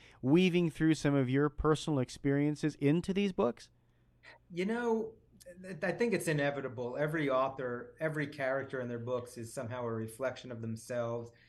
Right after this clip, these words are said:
Speaker 2: and their experiences. And they talk about write what you know. For me, as I keep writing the books, I realize one thing is, is, you know, I lost my father when I was twelve years old. Uh, he had a heart attack. He was only fifty-seven. So I was in seventh grade,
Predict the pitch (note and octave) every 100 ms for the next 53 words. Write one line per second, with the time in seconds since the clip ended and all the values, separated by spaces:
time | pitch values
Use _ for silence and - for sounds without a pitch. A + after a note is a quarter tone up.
0 | - _ C3 B2+ A#2+ A#2 - C3 A2+ A2
1 | A2 - G#2+ C3+ D#3+ D#3+ F3 D#3+ C3+ B2
2 | A#2+ B2+ A#2+ A2+ A#2+ A#2+ A#2+ A#2+ A2+ A2
3 | - - - - F3+ G#3+ C#4 A3+ F#3+ -
4 | E3 F3 F#3+ E3+ C4 B3+ A3 G3 F3+ D3+
5 | B2 C#3 B2+ - B2+ B2 C#3+ D3 C3 B2
6 | A#2 - C3+ C#3 C#3 B2+ A#2 A#2 A2+ -
7 | C3 A2+ - - _ D3 D#3+ G3 F#3+ F#3+
8 | F#3 D3+ C3 C#3+ C#3 B2 A#2+ A#2+ A#2+ A2+
9 | - C3 A#2 A2+ A2+ A#2+ A2 F#2+ - _
10 | _ _ _ A#2 A2 A#2+ A#2+ A2 B2 A#2+
11 | A#2+ B2 A#2+ A2 A#2+ B2 A#2+ A2+ B2+ A2+
12 | A2+ - A#2 G#2+ G2+ A2 C3 C#3+ E3+ E3
13 | C3+ A#2 D3+ D3+ C#3+ B2+ B2 A#2+ A#2 A2